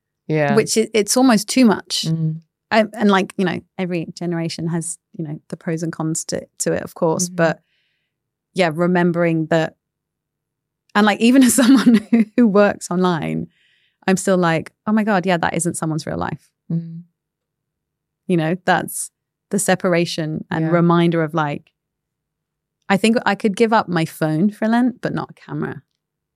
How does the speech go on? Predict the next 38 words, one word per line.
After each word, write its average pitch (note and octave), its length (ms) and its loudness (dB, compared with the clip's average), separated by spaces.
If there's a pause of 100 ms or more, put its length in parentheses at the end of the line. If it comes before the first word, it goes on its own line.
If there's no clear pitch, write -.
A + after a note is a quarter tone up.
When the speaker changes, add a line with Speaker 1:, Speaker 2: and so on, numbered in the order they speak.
(120)
Speaker 2:
Deal. F3 260 -10 (600)
Speaker 1:
Okay. B3 280 -20 (420)
Speaker 2:
<laughs> B3+ 360 0
Speaker 1:
Okay. D4 380 2 (260)
That C4+ 180 -4
Speaker 2:
Like, A3 220 2
Speaker 1:
seems - 60 -6
Speaker 2:
social A#3+ 480 4
stuff, A3 340 0
if - 160 -4
it F#3 80 0
Speaker 1:
Yeah. F3 140 2
Speaker 2:
obviously E3+ 420 -2
work E3+ 380 -2
removed. E3 480 -4 (340)
But, F3+ 200 0
like, E3 420 -2 (720)
it's - 240 -2
not F#3 160 0
that - 100 -2
I E3+ 140 0
need D#3 360 -2
that. - 280 -2 (180)
It's F3 220 -8
Speaker 1:
Mm. F3 60 -20
Speaker 2:
that D#3+ 180 -4
for - 140 -8
me, D3+ 420 -4 (480)
it's - 200 -8
that D#3+ 200 -2
documentation D#3 640 -8
that - 120 -6
I D#3 60 -6
had D#3 260 -6
even D#3+ 260 -4
when D#3 160 -4
I E3 100 -6
was - 320 -10